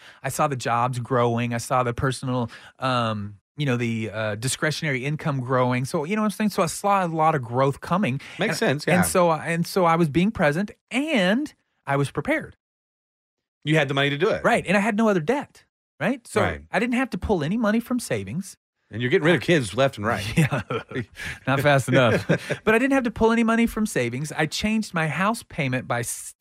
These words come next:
Speaker 1: eighty-eight dollars, right? So it didn't cost me anything, really,
Speaker 2: It
Speaker 1: to
Speaker 2: went
Speaker 1: do
Speaker 2: up?
Speaker 1: this.
Speaker 2: It
Speaker 1: Yeah, it
Speaker 2: went
Speaker 1: went up
Speaker 2: up?
Speaker 1: eighty-eight dollars.
Speaker 2: Okay.
Speaker 1: Um, and so that was it. That cha-, my, my monthly expenditure changed by eighty-eight dollars, but it was, it was on my house, which your mortgage interest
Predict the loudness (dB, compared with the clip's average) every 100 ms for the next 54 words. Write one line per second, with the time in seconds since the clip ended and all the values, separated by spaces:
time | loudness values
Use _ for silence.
0 | -6 -2 0 0 0 -2 -4 -6 -12 -18
1 | -20 _ _ _ _ _ _ _ -4 -2
2 | -2 -6 _ _ _ -10 2 4 4 2
3 | 0 2 0 -2 -2 -2 -4 -6 -8 -8
4 | -10 -14 -12 -4 0 2 0 0 0 2
5 | 2 0 -2 2 2 2 2 2 0 -2
6 | -2 -2 -6 -6 -4 -6 -10 -20 -20 -2
7 | 2 2 2 0 2 2 4 4 4 2
8 | 0 -2 -2 -6 -2 -2 -2 -2 -2 -2
9 | -4 -8 _ -14 -2 2 2 0 -4 -4
10 | -4 -4 -4 -6 -6 -4 -2 -2 -4 -4
11 | -4 -4 -4 -4 -2 0 -2 -2 -6 _
12 | _ -12 -8 -4 0 2 2 0 0 -2
13 | -2 -8 _ -20 _ -2 -2 -2 -10 -10
14 | -6 0 0 0 0 -2 -4 -6 -8